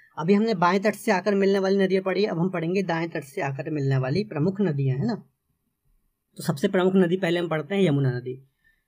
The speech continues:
तो इसका उद्गम स्थल कहाँ से है, हिमालय की बंदरपूछ श्रेणी से, है ना। यमुनोत्री ग्लेशियर से इसका ओरिजिन होता है, आपको पता ही होगा, गढ़वाल हिमालय से। इसका मुहाना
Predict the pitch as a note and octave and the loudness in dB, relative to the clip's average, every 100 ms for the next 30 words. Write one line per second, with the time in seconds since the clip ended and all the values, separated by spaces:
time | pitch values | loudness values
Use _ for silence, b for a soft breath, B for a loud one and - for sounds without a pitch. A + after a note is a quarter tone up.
0 | _ E3 C#3 G#3 F3 F3 G3 F#3+ - G3+ | _ -4 -2 0 2 4 4 4 0 2
1 | F#3+ F#3+ G3+ B3 - E3+ D#3+ F3 F#3+ F3 | 0 0 0 0 0 0 0 0 0 0
2 | E3+ E3+ F#3+ F#3+ G3+ F#3+ E3+ E3+ F3+ G#3+ | 0 0 0 -2 -4 -4 0 2 2 2
3 | G3+ B3 F#3 D#3+ D#3+ F3 F#3 F#3 F3+ E3 | 0 0 -2 -2 0 4 2 2 0 2
4 | F3 F#3+ E3+ F3 - E3 D#3 D#3+ E3 E3 | 2 2 0 -2 -2 -2 0 -2 -2 -2
5 | D#3 D#3 D3 D3 D#3 D#3 F3 D#3+ D#3 D#3 | -4 -6 -4 -4 -2 -4 -4 -2 0 0
6 | D3+ D3+ D3 D3+ D3 A3 - _ _ _ | 0 0 0 -4 -4 -6 -6 _ _ _
7 | _ - - G#3 G3 F3+ F#3 G#3+ | _ -12 0 4 6 4 2 2